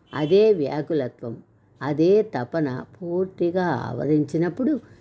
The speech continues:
ఇంకా ఈ తండ్రి, ఈ మహనీయునికి ఆహారం, నిద్ర కూడా ప్రేమయే అవుతుంది. బాహ్య జగత్ సంబంధమైన ఆహారం, నిద్ర ఆ భావ జగత్తులోకి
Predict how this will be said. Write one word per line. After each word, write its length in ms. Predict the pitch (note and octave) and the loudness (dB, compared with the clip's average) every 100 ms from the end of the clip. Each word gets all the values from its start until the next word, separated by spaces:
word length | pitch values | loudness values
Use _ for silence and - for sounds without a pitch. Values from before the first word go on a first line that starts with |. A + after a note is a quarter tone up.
| _ - - | _ -10 2
ఇంకా 260 | G#3+ A#3+ A3 | 2 4 4
ఈ 320 | F#3 G3 F3+ | 4 2 0
తండ్రి, 720 | E3+ D#3 A3 C#4+ G#3+ E3+ A#3 - _ A3+ | 0 0 2 2 2 2 0 -8 _ -2
ఈ 240 | B3+ A#3 | 4 4
మహనీయునికి 920 | F3 D3+ E3 F3+ G#3+ C#4 C4 F#3+ F3+ | 4 2 0 2 2 4 2 2 0
ఆహారం, 840 | C#3 C3+ D3 F3+ F#3+ G3 G#3 A3+ A#3 _ _ - | -2 -4 -4 -2 0 2 0 0 -4 _ _ 0
నిద్ర 400 | E3 D3+ F#3+ A3+ | 2 4 4 4
కూడా 420 | G3+ A3+ A3+ A#3 | 4 4 4 2
ప్రేమయే 760 | A#3 - D#3 E3+ G3 F#3+ G3+ A#3+ | 0 0 2 2 2 2 4 2
అవుతుంది. 560 | E3+ C3 C#3 B2+ A#2 - _ _ _ _ _ _ _ _ _ _ - | 0 -2 -4 -4 -6 -10 _ _ _ _ _ _ _ _ _ _ -2
బాహ్య 480 | D3+ E3+ G#3+ C4 B3+ | 2 4 4 2 4
జగత్ 400 | B3 A3 A#3 - | 4 4 0 -4
సంబంధమైన 1000 | G#3 G3 G3 G3 F#3 F#3 F3 E3+ D#3+ E3 C3+ | -4 -2 0 0 0 0 0 0 -2 -4 -10
ఆహారం, 800 | B2+ C3 E3 E3+ F3+ G3 A3+ B3 _ _ _ - | -8 -4 -2 0 2 2 0 -2 _ _ _ 2
నిద్ర 600 | D#3 D#3 F3+ A3+ A3 A#3 - _ _ - | 2 4 2 4 2 -2 -8 _ _ -6
ఆ 180 | F#3+ F3+ | -2 -2
భావ 460 | D3 C3+ C#3 F3+ | -2 -4 0 0
జగత్తులోకి 1040 | E3 E3+ F3+ A3 D4+ C#4 A3 D#3+ D#3+ D#3+ | 2 4 4 2 2 2 2 2 2 2